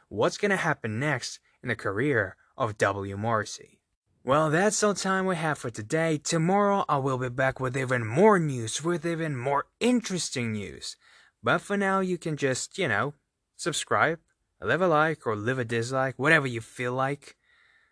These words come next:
Leave a comment, I would love to hear your opinion about the A E W and Impact relationship and how they will coexist going forward. And of course,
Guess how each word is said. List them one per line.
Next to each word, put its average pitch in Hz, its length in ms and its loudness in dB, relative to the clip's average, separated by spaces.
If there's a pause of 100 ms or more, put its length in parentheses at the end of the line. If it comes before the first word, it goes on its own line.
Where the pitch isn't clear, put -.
(100)
Leave 117 180 2
a 190 60 0
comment, 180 560 0
I 143 80 0
would 131 200 -4
love 135 280 0
to 139 80 -6
hear 123 260 -2
your 117 320 2
opinion 160 380 -4
about 135 240 -2
the 127 200 -6
A 147 180 0
E 143 40 -4
W 135 400 -4 (100)
and 120 220 -10
Impact 180 420 -4
relationship 160 640 -2 (300)
and 113 120 -4
how 127 200 4
they 123 120 0
will 113 280 -2 (260)
coexist 165 880 2
going 117 260 0
forward. 185 580 0 (640)
And 254 160 2
of - 160 -4
course, 170 540 0